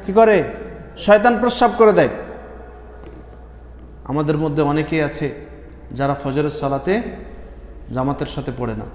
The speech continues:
সকালবেলায় উঠে। তো যদি আপনিও সকালবেলায় উঠেন, তাহলে আপনার কানেও শয়তান প্রস্রাব করে দেয়। ওই জন্য আমরা পাঁচ ওয়াক্তের নামাজ জামাতের সাথে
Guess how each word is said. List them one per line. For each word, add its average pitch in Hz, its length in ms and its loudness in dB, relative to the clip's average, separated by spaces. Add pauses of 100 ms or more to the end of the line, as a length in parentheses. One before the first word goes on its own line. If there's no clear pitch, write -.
সকালবেলায় 139 480 -2
উঠে। 117 200 -6 (760)
তো 226 420 2 (200)
যদি 185 260 4
আপনিও 202 560 6 (960)
সকালবেলায় 196 600 8
উঠেন, 180 360 4 (540)
তাহলে 196 400 6 (580)
আপনার 190 600 2
কানেও 220 560 6 (400)
শয়তান 170 640 0 (100)
প্রস্রাব 160 420 -2 (140)
করে 135 180 0
দেয়। 117 200 -2 (600)
ওই 127 60 -4
জন্য 156 180 2
আমরা 185 500 6 (580)
পাঁচ 165 300 0
ওয়াক্তের 180 400 0
নামাজ 156 460 0
জামাতের 170 400 0
সাথে 170 280 -6